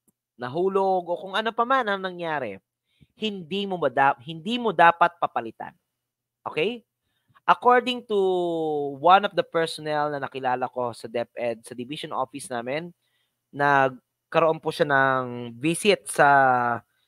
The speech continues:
sa loob ng science laboratory.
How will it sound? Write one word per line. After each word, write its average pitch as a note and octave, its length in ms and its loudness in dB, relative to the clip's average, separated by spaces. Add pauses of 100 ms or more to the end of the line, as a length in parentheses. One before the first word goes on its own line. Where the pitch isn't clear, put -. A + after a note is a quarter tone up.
(180)
sa - 160 -2
loob D#3+ 240 4
ng C3+ 640 -4
science D#3+ 400 2
laboratory. C3+ 800 -4